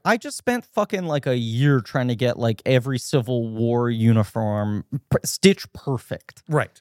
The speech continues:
Speaker 1: I gave you the most, like, technically impressive extended chase movie imaginable.
Speaker 2: Yeah.
Speaker 1: You d-, what, you just want
Speaker 2: I,
Speaker 1: me,
Speaker 2: I
Speaker 1: like
Speaker 2: drove a,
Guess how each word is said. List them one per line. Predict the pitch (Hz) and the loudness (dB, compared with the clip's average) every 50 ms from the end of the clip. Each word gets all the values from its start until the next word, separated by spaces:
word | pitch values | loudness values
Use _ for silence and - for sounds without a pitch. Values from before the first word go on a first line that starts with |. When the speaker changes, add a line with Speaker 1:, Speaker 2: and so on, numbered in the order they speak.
| _ _ - | _ _ 0
Speaker 1:
I | 151 160 | 0 2
gave | 151 190 175 175 | 2 2 0 0
you | 185 | 0
the | 170 | 2
most, | 170 165 156 - - | 2 2 2 2 0
like, | 160 143 123 - 127 - | 0 -2 -2 -4 -10 -14
technically | - - 196 180 - 190 196 - - - 170 | -6 -4 -4 -4 -2 -6 -6 -4 -2 -2 0
impressive | 156 147 143 127 - - - 127 123 117 - - - 113 110 110 104 90 - _ _ _ _ _ _ _ _ _ _ - | 2 2 0 0 -2 -4 -2 0 0 0 -2 -2 -2 -2 -2 -2 -4 -6 -12 _ _ _ _ _ _ _ _ _ _ -12
extended | 143 - - - - - 147 143 147 135 135 113 | -12 -10 -10 -8 -2 0 2 4 4 4 2 0
chase | - - 143 131 120 - - - | 0 0 0 0 0 0 0 0
movie | 120 107 104 98 110 107 | 0 0 0 0 0 0
imaginable. | 107 104 107 104 104 98 - - 110 92 - 71 67 - | 2 2 2 2 2 0 -2 -4 -4 -4 -2 -4 -2 -2
Speaker 2:
Yeah. | - - - | -4 -4 0
Speaker 1:
You | - 156 147 | 2 2 4
d-, | 139 170 | 4 2
what, | 139 160 175 160 - 151 | 2 4 2 2 2 -2
you | 147 | -4
just | 143 - 190 - - | 0 0 0 0 0
want | 156 147 151 151 - - | 0 2 2 2 2 0
Speaker 2:
I, | |
Speaker 1:
me, | 143 147 147 | 0 0 2
Speaker 2:
I | 139 | 2
Speaker 1:
like | 135 117 185 165 147 - | 2 2 2 0 -2 -2
Speaker 2:
drove | - 240 226 220 170 | 0 0 2 2 2
a, | 165 | 0